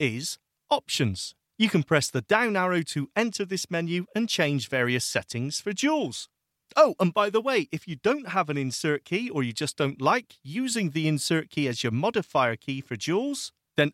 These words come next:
open the Options menu, go to Basics,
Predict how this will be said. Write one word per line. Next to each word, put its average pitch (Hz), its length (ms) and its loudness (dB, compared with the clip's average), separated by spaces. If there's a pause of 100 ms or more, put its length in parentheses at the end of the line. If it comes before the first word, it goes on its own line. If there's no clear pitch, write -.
open 240 340 2
the 139 140 0
Options 131 500 -2
menu, 180 460 0 (280)
go 147 140 4
to 123 360 -4 (120)
Basics, - 720 -2